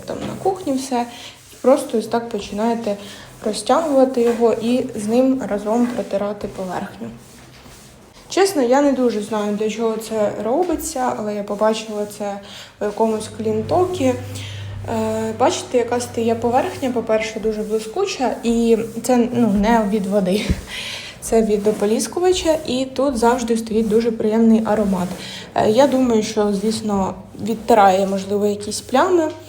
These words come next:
але я це роблю для того, щоб поверхня була без розводів всяких і приємно пахло.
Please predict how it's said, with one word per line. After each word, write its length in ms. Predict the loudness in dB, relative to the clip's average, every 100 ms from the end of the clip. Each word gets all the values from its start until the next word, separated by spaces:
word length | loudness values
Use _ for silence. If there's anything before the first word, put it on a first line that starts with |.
| -14 -12 -14 -16 -14 2
але 640 | 4 6 8 10 10 8 10 12 12 10
я 140 | 8
це 200 | 6 6
роблю 440 | 6 6 4 4 4
для 120 | 0
того, 300 | 0 2 2
щоб 340 | -2 -4 -6 -6
поверхня 640 | -8 -6 -2 -2 -4 -6
була 300 | -4 -4 -4
без 520 | -2 0 0 -2 -6 -10 -6
розводів 500 | -4 -2 0 2 0
всяких 640 | -2 0 2 2 0 -2 -4 -12 -14 -14 -6
і 180 | 0 0
приємно 540 | 0 -2 0 0 0
пахло. 460 | 0 0 -2 -8